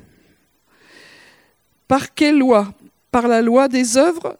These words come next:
Non, mais par la loi de la foi. Alors évidemment, il faudrait reprendre tout le, le début. Ça fait un peu raide, mais en gros, la question est de savoir, est-ce que nous sommes justifiés par ce que nous faisons, par nos œuvres,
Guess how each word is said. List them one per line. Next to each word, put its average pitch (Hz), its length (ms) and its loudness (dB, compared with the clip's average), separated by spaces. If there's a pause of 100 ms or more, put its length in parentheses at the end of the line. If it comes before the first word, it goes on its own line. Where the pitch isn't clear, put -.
Non, 240 480 0
mais 208 140 -6
par 233 180 -2
la 214 140 0
loi 240 380 2
de 214 100 -2
la 202 160 -2
foi. 175 420 -4
Alors 147 160 -8
évidemment, 185 280 -4
il 226 40 -4
faudrait 190 160 -6
reprendre 196 560 -4
tout 233 160 -6
le, 190 160 -4
le 180 80 -12
début. 208 380 0 (840)
Ça - 160 -12
fait 185 160 -10
un 180 100 -6
peu 208 140 -4
raide, 262 380 -4 (340)
mais 208 260 -2
en 220 140 0
gros, 233 340 2 (200)
la 196 100 0
question 320 640 -2
est 233 100 -2
de 220 60 -12
savoir, 240 480 0 (260)
est-ce 240 160 -2
que - 80 0
nous 302 140 4
sommes 277 260 2
justifiés 269 640 -2
par - 200 -4
ce - 80 -8
que 226 120 -4
nous 214 160 -4
faisons, 247 420 0 (1900)
par 156 160 -10
nos 185 280 0
œuvres, 427 320 2